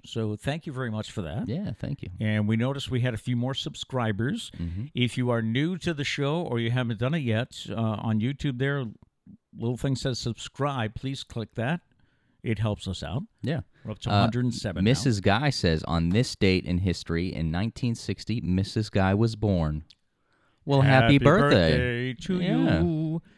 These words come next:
Speaker 1: You said you wanted to get something going with birthdays, so.
Speaker 2: Yeah, you, you, birthdays were a big part of your old show.
Speaker 1: That's right. So,
Speaker 2: So
Speaker 1: if
Speaker 2: maybe
Speaker 1: anybody
Speaker 2: if anybody has a birthday, let us
Speaker 1: Yeah,
Speaker 2: know.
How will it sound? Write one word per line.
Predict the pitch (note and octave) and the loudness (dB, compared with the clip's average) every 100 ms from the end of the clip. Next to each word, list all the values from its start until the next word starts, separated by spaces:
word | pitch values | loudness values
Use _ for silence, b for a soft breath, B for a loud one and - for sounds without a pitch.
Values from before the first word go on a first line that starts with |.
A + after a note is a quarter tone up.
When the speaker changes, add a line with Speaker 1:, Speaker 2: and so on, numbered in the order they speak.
| b | b
Speaker 1:
You | E4+ G4 | -2 -2
said | A#4+ | -2
you | F#4+ E3 | -4 0
wanted | D3 A#2+ | 0 0
to | |
get | A2 A#2+ | 0 0
something | - B2+ A#2+ | 4 4 4
going | G#2+ A#2 G#2 | 2 2 2
with | F2+ E2+ | -2 -4
birthdays, | G2 F#2 - C2 D2+ | -4 -6 -6 -10 -10
so. | - A#1+ | -10 -8
Speaker 2:
Yeah, | - E2+ | -4 -2
you, | D#2+ G2 | -2 -2
you, | F2+ F#2+ F#2+ F2+ | -4 -2 -2 -2
birthdays | - G2+ - A2 | -2 -2 0 -2
were | G#2 | 0
a | F2+ | -2
big | G2 | -2
part | - G2 | -2 -2
of | F#2 | 0
your | F2+ | 0
old | G#2 | 0
show. | - - - | -2 -8 -4
Speaker 1:
That's | - C3 - | -2 -2 -4
right. | B2 G2+ _ - | -8 -8 _ -18
So, | A2 F2 E2+ _ _ | -14 -14 -16 _ _
Speaker 2:
So | - | -2
Speaker 1:
if | G2 | 0
Speaker 2:
maybe | |
Speaker 1:
anybody | B2 C3+ C3+ B2+ A#2 _ _ | 2 0 -4 -4 -8 _ _
Speaker 2:
if | - F2+ | -4 2
anybody | G2+ F#2+ G2 | 4 4 4
has | G2 | 2
a | F#2+ | 2
birthday, | G2+ C3 F2 | 0 0 -4
let | D#2 D#2+ | -4 -4
us | D3+ | -4
Speaker 1:
Yeah, | G2+ | -6
Speaker 2:
know. | G2+ | -8